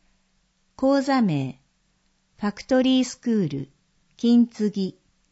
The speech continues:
一期。日時、五月七日、十四日、二十一日、二十八日、六月四日、十一日、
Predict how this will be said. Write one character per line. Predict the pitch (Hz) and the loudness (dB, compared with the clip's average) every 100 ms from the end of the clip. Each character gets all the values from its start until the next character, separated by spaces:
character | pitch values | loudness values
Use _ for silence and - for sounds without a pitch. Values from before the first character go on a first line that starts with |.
| _ _ _ | _ _ _
一 | 233 247 _ | -6 -6 _
期。 | - 135 - _ _ _ _ _ _ _ _ _ _ _ _ _ _ | -14 -14 -14 _ _ _ _ _ _ _ _ _ _ _ _ _ _
日 | 233 247 226 185 | -2 0 0 -2
時、 | 139 135 - _ _ _ _ _ _ _ _ | -4 -12 -14 _ _ _ _ _ _ _ _
五 | 226 | -4
月 | 254 269 262 160 | 0 0 0 -2
七 | 156 160 165 | 0 0 -2
日、 | - 160 - _ _ _ _ 196 | -6 -8 -8 _ _ _ _ -8
十 | 220 262 208 | -2 0 2
四 | 165 156 _ - | 0 -2 _ -10
日、 | 160 156 _ _ _ _ - | -8 -8 _ _ _ _ -2
二 | 240 247 | 0 2
十 | 247 214 | 2 0
一 | 175 151 180 | 0 -4 -4
日、 | 175 175 - - 160 - _ _ _ - | -2 -2 -6 -8 -10 -10 _ _ _ 0
二 | 254 | 0
十 | 247 226 180 | 2 0 0
八 | 139 151 - 170 | -2 -8 -6 -4
日、 | 170 151 - 151 - _ _ _ _ _ _ 156 | -2 -4 -8 -10 -10 _ _ _ _ _ _ -6
六 | 190 254 247 | -4 0 0
月 | 254 247 226 | -2 -2 -2
四 | 220 214 - - | 0 -2 -6 -8
日、 | 202 196 - _ _ _ - | -6 -6 -12 _ _ _ -8
十 | 202 233 240 | -2 2 2
一 | 226 - 208 | 0 -2 -2
日、 | 202 196 - 180 - | 0 -2 -6 -8 -8